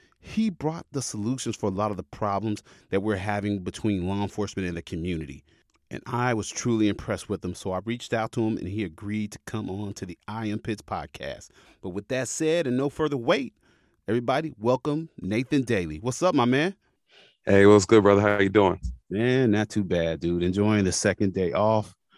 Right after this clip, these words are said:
Speaker 1: Very, very happy to have you on the podcast.
Speaker 2: Yes, sir.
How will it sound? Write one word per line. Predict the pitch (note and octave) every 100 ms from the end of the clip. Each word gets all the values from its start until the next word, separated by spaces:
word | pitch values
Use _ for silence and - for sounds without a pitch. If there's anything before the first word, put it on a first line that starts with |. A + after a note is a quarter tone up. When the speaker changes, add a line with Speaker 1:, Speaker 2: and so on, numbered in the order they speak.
| _ _ _ _ -
Speaker 1:
Very, | G2+ G#2 G#2
very | G#2 G#2 F#2
happy | A2 G#2 A2+ A2 G2+
to | - E2
have | - A2 G2
you | F#2+
on | F2 F#2+ G2
the | D#2+
podcast. | - E2 D#2+ - D#2 C#2+ C#2+ - _ _ _ _ _ _ _ G#2+ _ _ -
Speaker 2:
Yes, | F#2 -
sir. | G2 G2 F#2+